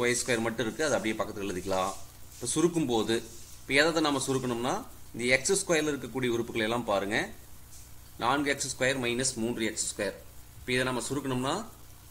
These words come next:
ஒரு எக்ஸ் ஸ்கொயர் வருது. அப்போ எக்ஸ் ஸ்கொயர்னு எழுதிக்கலாம். அடுத்தது இந்த எக்ஸ் ஒய்ல இருக்கக்கூடிய உறுப்புகளை பாருங்க,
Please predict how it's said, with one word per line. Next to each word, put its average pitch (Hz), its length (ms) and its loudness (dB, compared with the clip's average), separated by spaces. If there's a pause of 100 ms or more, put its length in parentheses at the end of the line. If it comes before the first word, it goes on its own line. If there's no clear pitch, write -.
(420)
ஒரு 139 200 2 (100)
எக்ஸ் 123 200 2
ஸ்கொயர் 113 280 0
வருது. - 180 -4 (120)
அப்போ 143 180 -2 (220)
எக்ஸ் 117 300 0
ஸ்கொயர்னு 123 280 0
எழுதிக்கலாம். 107 420 2 (580)
அடுத்தது 135 420 2 (680)
இந்த 123 200 2 (220)
எக்ஸ் - 240 2
ஒய்ல 180 220 6
இருக்கக்கூடிய 135 500 -2
உறுப்புகளை 117 340 0 (100)
பாருங்க, 110 260 2